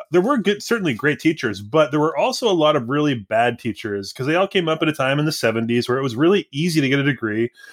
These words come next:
and really easy to get a job in B C. So a lot of the teachers back then were really bad. And I remember my business ed teacher for one of them was a really, really bad teacher. I'm sure she could have had great things to tell us and teach us in the class, but I think the class spent the entire year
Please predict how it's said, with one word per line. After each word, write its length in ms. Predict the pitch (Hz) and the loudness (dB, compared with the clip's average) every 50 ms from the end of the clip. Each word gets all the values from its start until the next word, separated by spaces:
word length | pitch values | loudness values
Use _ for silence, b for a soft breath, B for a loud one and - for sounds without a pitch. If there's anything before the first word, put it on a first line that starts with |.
| B B B B | B B B B
and 100 | 156 233 | -2 -2
really 180 | 285 311 269 | 0 0 0
easy 240 | 185 202 214 196 202 | 0 0 -2 0 0
to 40 | 208 | 2
get 100 | 214 208 | 2 2
a 20 | |
job 320 | 160 147 170 185 226 220 156 | 2 2 4 4 4 2 2
in 80 | 123 | 0
B 120 | 113 113 107 | -2 -2 -4
C. 220 | - - 123 117 | -2 -2 -2 0
So 180 | - - 185 180 | 2 2 2 2
a 40 | |
lot 220 | 170 196 214 214 233 | 2 2 2 2 2
of 80 | 214 | 0
the 60 | 170 151 | -2 -4
teachers 320 | - 170 156 - 147 131 | -6 -6 -6 -6 -8 -6
back 260 | - 139 127 117 - | -6 -4 -6 -6 -6
then 220 | 139 131 123 113 117 | -6 -6 -4 -4 -2
were 300 | 120 135 139 143 143 143 | 0 0 2 2 2 2
really 300 | 131 131 135 135 131 123 | 2 0 0 0 0 0
bad. 380 | 107 110 123 123 107 104 104 | 0 0 2 2 2 2 2
And 100 | 110 135 | 2 2
I 20 | 160 | 4
remember 500 | 175 180 190 247 269 277 214 143 107 101 | 4 4 4 2 2 2 2 2 0 2
my 120 | 120 127 | 2 0
business 300 | 120 135 165 160 156 139 | 2 2 0 0 0 0
ed 140 | 151 160 160 | -2 0 0
teacher 360 | 147 135 117 - 123 107 - _ | 0 -2 -2 -2 -4 -6 -6 _
for 100 | - 120 | -6 -4
one 140 | 120 139 175 | 0 2 2
of 100 | 156 117 | 2 0
them 180 | 104 104 104 104 | 0 -2 -2 -2
was 180 | 107 110 - - | -4 -4 -4 -4
a 100 | 120 113 | -6 -6
really, 600 | 107 104 107 110 113 117 120 120 123 120 113 113 113 | -6 -6 -4 -2 0 2 2 2 2 2 0 0 -4
really 320 | 107 110 113 117 120 117 113 | -6 -6 -2 0 0 0 0
bad 380 | 101 - 107 107 110 110 117 | -2 -2 -2 0 -2 -2 -4
teacher. 400 | - 120 131 127 - 104 92 - _ B B B B B B B | -4 -6 -6 -6 -4 -6 -8 -8 _ B B B B B B B
I'm 80 | 147 151 | 0 2
sure 320 | - - - 190 214 214 | 2 4 4 4 4 4
she 200 | - - - 135 | 2 0 -4 -4
could 160 | - - 147 | 0 2 2
have 100 | 147 143 | 2 4
had 400 | 139 139 139 143 147 143 123 117 - _ | 4 4 4 4 4 2 0 -6 -14 _
great 260 | - - 135 147 143 - | -8 -4 -2 -2 -2 -2
things 180 | 143 131 - | -4 -6 -6
to 80 | - 110 | -6 -4
tell 200 | - 135 170 185 | -2 0 0 0
us 120 | 170 - | 0 -2
and 100 | 127 113 | -4 -4
teach 220 | - 190 214 - - | -4 -4 -4 -2 -4
us 120 | 113 - | -4 -4
in 60 | 117 | -6
the 40 | 107 | -4
class, 400 | - - 151 165 156 135 127 - | 0 2 2 4 4 2 0 -2
but 140 | - 139 135 | -4 -4 -2
I 40 | 151 | -2
think 120 | 233 - | -2 -4
the 60 | 180 | -6
class 240 | 147 - 147 143 - | -4 0 0 0 0
spent 160 | - 147 131 | -2 -6 -6
the 60 | 135 | -4
entire 500 | 123 117 110 - - 127 123 123 123 110 104 | -4 -4 -4 -4 -2 0 0 0 0 -2 -4
year 360 | 110 117 120 123 120 113 113 | -2 2 4 4 4 4 0